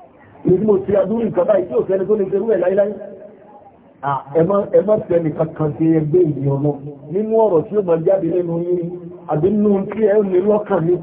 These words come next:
àbí nínú tí ẹ máa ṣe níṣẹ́ ni. Ìdí wọn lọ́lọ́ sọ náà ni pé ẹ gbọ́dọ̀ sí ẹlù ní àfihàn nìkan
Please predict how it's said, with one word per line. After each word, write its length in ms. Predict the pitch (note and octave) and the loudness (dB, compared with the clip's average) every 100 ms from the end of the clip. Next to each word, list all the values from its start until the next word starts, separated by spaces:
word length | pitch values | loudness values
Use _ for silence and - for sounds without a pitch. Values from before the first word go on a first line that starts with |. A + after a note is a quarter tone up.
| - - - | -6 -16 -8
àbí 220 | D#3+ E3+ | -2 0
nínú 200 | A3+ A3 | 2 2
tí 140 | G#3+ A3+ | 2 0
ẹ 120 | A3 | 0
máa 200 | G#3 F#3+ | 2 0
ṣe 140 | F#3 | 2
níṣẹ́ 360 | G3 G#3+ A3 G#3+ | 2 2 2 2
ni. 80 | G3 G#3+ - G#3+ - - - A3 - - _ _ - - - | 0 -8 -12 -16 -16 -20 -20 -20 -20 -20 _ _ -20 -20 -2
Ìdí 220 | D3 E3 | 2 4
wọn 200 | E3 E3 | 2 4
lọ́lọ́ 280 | F3 F#3 D#3 | 2 2 0
sọ 80 | D#3+ | -2
náà 160 | F3 | -2
ni 120 | D#3 | -2
pé 100 | D3 D#3+ | 0 2
ẹ 220 | D#3 D3 | 4 2
gbọ́dọ̀ 400 | C3+ D3+ C#3+ C#3 | 2 0 2 0
sí 200 | - - D#3+ | -2 -6 -2
ẹlù 280 | D#3 D3+ C#3+ B2+ | 0 2 0 -2
ní 160 | C#3+ | -2
àfihàn 480 | F3+ E3+ D#3 C3+ C#3 | -2 -2 -2 -2 -2
nìkan 360 | C3+ - F3+ | -4 -6 -8